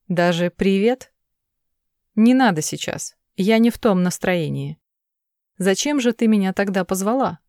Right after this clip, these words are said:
Я замерла, как вкопанная, и повернулась к ней всем телом. «Позвала?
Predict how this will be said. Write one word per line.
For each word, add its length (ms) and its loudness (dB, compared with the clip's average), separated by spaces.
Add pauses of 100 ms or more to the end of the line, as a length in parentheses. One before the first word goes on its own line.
(880)
Я 260 0
замерла, 480 0
как 200 -8
вкопанная, 600 -2
и 140 -4
повернулась 600 0
к 120 -6
ней 180 0
всем 300 -4
телом. 440 -6 (680)
«Позвала? 640 0